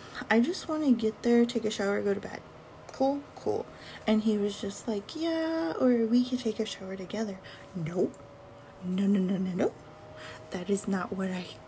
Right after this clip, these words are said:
what I was going for. I was going to relax, to go on a vacation, with my best friend at the time, 'cause he was my best friend from the time we were, like, fourteen until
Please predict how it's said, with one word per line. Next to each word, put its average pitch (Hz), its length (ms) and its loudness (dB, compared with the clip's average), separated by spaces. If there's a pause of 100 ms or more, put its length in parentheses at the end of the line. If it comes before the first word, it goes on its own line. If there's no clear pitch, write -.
what 196 160 4
I 180 100 0
was 175 220 0
going 233 420 6
for. - 300 -6 (340)
I 202 40 4
was 185 200 2
going 226 440 2
to - 220 -4
relax, 170 800 -4 (140)
to 214 100 4
go 190 220 4
on 190 120 2
a 180 40 -4
vacation, 277 760 0 (600)
with 220 360 2
my 202 200 4
best 190 320 2
friend 180 300 -2
at - 160 -10
the - 80 -10
time, - 340 -6 (580)
'cause 208 180 6
he 220 100 4
was 208 200 4
my 196 140 -2
best - 300 -6
friend - 320 -6 (640)
from 196 260 0
the 190 100 -2
time 185 240 -6
we 185 120 -6
were, 180 180 -6
like, 170 180 -10 (220)
fourteen 190 920 -2 (1600)
until 196 560 4